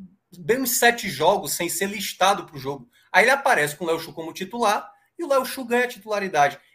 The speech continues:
É isso que tá faltando no Guto, sabe? Ele ainda tá preso a Mendonça, ele ainda tá preso a Vina, a Jorginho, entendeu? Ele não tá observando,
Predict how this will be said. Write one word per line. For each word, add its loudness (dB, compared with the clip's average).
É 2
isso -2
que -4
tá 2
faltando -2
no -6
Guto, -10
sabe? -6
Ele 2
ainda 0
tá 4
preso 2
a 2
Mendonça, -4
ele -8
ainda -4
tá 0
preso -4
a 2
Vina, -6
a 0
Jorginho, 0
entendeu? -12
Ele -4
não 2
tá 4
observando, -2